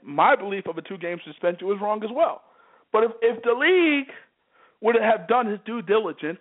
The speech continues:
and I can't believe it didn't, I don't bel-, I think they did. I don't believe them. I can't believe them. But let's just go with the premise that they didn't do their due diligence. If the league didn't do their due diligence,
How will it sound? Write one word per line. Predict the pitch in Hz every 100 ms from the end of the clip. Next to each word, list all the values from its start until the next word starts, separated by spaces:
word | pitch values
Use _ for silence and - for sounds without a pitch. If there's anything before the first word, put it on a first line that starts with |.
| _
and | 160 143 160 160
I | 147
can't | 156 175 170
believe | 170 151
it | 147
didn't, | 220 220 175 _ _
I | - 151
don't | 214 156
bel-, | 156 143
I | 165
think | 180 165
they | 147
did. | 139 175 196
I | 160
don't | 190 170
believe | 160 202 233
them. | 170 196 _ - 175
I | 175
can't | - 214 285 -
believe | 160 151 170
them. | 226 - _ _ _ -
But | 349
let's | 311
just | 294 -
go | 233
with |
the | 214
premise | 240 226 185
that | 190
they | 180
didn't | 175 202 170
do | 185
their | 160
due | 170
diligence. | 156 165 143 - _ _ _ _ _ -
If | 277 277
the |
league | 311 415 320
didn't | 311 254
do | 269
their | 294 196
due | 233
diligence, | 226 302 220 170 156